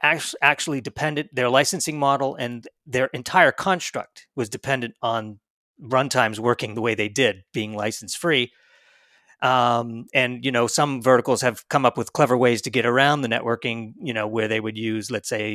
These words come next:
a combination of infrastructure and plugins to import and export data to the web, but still use a runtime as a front end,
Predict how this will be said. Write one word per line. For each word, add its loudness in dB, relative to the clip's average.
a -12
combination -6
of -10
infrastructure 0
and -6
plugins 0
to -4
import 0
and 0
export -2
data 4
to -4
the -2
web, 4
but -4
still 2
use 0
a 0
runtime 0
as -4
a -8
front -2
end, -4